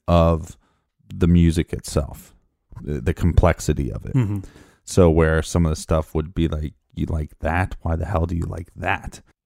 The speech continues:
Speaker 1: Three spectrums for me. People like Snarky Puppy, people like, uh, Jaco Pastorius, people like the Bad Plus.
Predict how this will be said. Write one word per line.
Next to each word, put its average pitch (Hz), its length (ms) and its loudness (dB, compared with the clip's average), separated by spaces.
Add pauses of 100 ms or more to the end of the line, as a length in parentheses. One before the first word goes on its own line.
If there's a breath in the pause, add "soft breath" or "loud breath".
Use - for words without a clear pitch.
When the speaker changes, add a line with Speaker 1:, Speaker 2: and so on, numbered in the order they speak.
(300)
Speaker 1:
Three 101 420 6
spectrums 80 760 0 (400 soft breath)
for - 100 0
me. 85 320 6 (320 soft breath)
People 120 200 8
like 90 120 6
Snarky 98 420 4
Puppy, 87 380 6
people 82 340 4
like, 76 360 -2 (360)
uh, 80 280 -2
Jaco 80 400 -6
Pastorius, 82 720 4
people 82 320 0
like 78 160 -4
the 76 80 -2
Bad 76 340 4
Plus. - 380 4